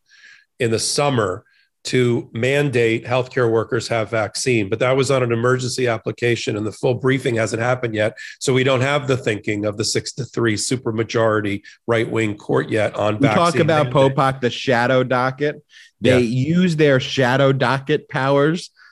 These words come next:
Speaker 2: um, when it actually helps, though, affirmatively, you know, a, like, a G Q P related issue. And when it comes to some of these other, you know, what other issues,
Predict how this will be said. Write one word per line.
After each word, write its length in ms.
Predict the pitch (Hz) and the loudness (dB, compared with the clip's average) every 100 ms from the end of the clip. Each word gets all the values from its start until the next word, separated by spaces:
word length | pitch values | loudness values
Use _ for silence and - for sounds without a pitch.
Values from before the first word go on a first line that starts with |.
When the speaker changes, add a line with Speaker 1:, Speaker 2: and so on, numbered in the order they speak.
| _ | _
Speaker 2:
um, 560 | 107 113 110 110 110 113 101 | -2 2 2 2 0 -2 -2
when 180 | 113 117 | 0 2
it 120 | 113 | 2
actually 560 | 120 117 - 113 107 | 0 -2 -2 2 0
helps, 500 | 101 123 120 123 - | -2 -2 -2 -2 -6
though, 480 | 127 123 120 120 120 _ - - | 0 2 4 2 -2 _ -12 -10
affirmatively, 960 | - 117 113 117 117 113 120 123 127 - | -4 0 2 4 2 2 0 2 0 -2
you 120 | 117 | -2
know, 320 | 117 113 113 113 | 0 2 2 0
a, 500 | 113 113 113 113 - 113 | 0 2 0 0 -4 -4
like, 220 | 110 113 | -4 0
a 100 | 110 | -2
G 280 | 98 113 113 | 0 -2 -2
Q 320 | - 113 107 | 0 0 0
P 440 | 131 113 113 113 _ - - | -2 0 0 -2 _ -20 -2
related 500 | 107 107 110 113 113 | 0 2 2 2 2
issue. 500 | 113 - 120 117 113 - - - | 0 0 -2 -2 -4 -12 -20 -6
And 120 | 104 | -2
when 120 | 113 | 0
it 120 | 107 | 0
comes 280 | - 123 120 | 0 0 0
to 160 | 123 110 | 0 0
some 240 | 120 110 | 0 0
of 60 | 104 | 2
these 180 | 107 101 | 0 2
other, 420 | 113 110 113 110 | 0 2 2 2
you 100 | 110 | 0
know, 160 | 104 101 | -2 0
what 160 | 98 104 | 0 2
other 260 | 110 107 | 2 2
issues, 520 | 107 110 117 113 110 | 2 0 0 0 -2